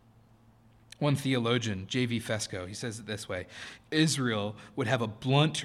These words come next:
reminder of the cost of the forgiveness of sins as they saw and heard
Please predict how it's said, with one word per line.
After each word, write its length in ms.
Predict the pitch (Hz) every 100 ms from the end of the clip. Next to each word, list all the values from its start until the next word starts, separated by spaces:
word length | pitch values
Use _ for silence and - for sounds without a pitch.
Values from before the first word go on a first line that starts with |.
| -
reminder 840 | 113 117 117 120 123 110 90 -
of 120 | 104 104
the 40 |
cost 800 | - - - 135 85 - - - - -
of 140 | 104
the 140 | - 101
forgiveness 720 | 107 - 143 123 95 - -
of 80 | 104
sins 840 | - - 120 90 80 - - - - - - - -
as 140 | 117
they 80 | 110
saw 720 | - - - 139 139 139 151 151 - -
and 160 | 120
heard 560 | 110 - 131 123 110